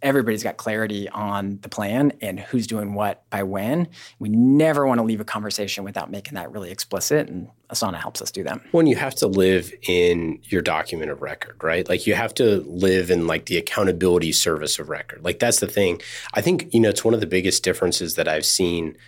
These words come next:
Speaker 2: you know, as you try to bring your team to be more high performing is it is no longer acceptable at the end of a meeting to say, like, "Okay, let's schedule the next meeting." It's like, we all have calendars synced. Let's schedule it right now. Or,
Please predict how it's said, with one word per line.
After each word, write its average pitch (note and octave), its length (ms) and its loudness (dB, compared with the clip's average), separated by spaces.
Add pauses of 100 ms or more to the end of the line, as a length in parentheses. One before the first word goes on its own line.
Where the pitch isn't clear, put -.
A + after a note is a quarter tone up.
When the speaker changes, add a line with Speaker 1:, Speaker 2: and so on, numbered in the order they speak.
(380)
Speaker 2:
you G2+ 60 2
know, F2 140 2
as F2 200 0
you F2 60 -4
try E2+ 300 0
to E2 340 0
bring F#2+ 300 2
your E2+ 160 0
team E2+ 420 -2
to - 160 -2
be E2 160 -2
more D#2 220 -2
high E2 180 -4
performing D#2 720 -2
is E2 640 0 (520)
it A#2+ 100 2
is A2+ 140 4
no C3+ 160 6
longer A#2+ 640 4
acceptable A#2 600 2
at G3+ 120 -2
the F#2+ 100 2
end F#2 140 2
of F#2+ 80 0
a F2+ 80 4
meeting F#2+ 480 0
to G2 160 0
say, F#2+ 160 2
like, F2+ 200 0
"Okay, C3 180 0
let's A2 180 2
schedule G#2+ 320 2
the G2 60 2
next F2+ 260 0
meeting." F2+ 200 4
It's D#2+ 100 -4
like, D#2+ 180 -6
we F#2 100 -2
all G#2+ 140 4
have F2 100 0
calendars E2+ 500 -2
synced. E2+ 220 -4 (200)
Let's F#2 140 0
schedule G2 300 0
it F2+ 140 2
right D#2+ 400 -6
now. D3+ 300 -2 (280)
Or, G2+ 380 4